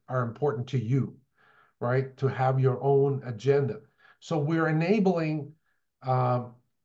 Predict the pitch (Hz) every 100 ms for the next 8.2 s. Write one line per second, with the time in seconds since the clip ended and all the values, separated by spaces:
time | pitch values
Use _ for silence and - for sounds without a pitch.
0 | - _ _ _ - 151 131 127 135 135
1 | 131 - _ _ _ - 147 - - 123
2 | 113 107 - _ _ _ - 110 107 107
3 | 104 - _ - 156 139 - 143 - 147
4 | 156 - 165 139 110 120 147 143 104 -
5 | - 131 - - 135 131 135 - - 143
6 | 135 139 123 135 120 120 120 113 120 107
7 | 131 127 - _ _ _ _ _ _ -
8 | 139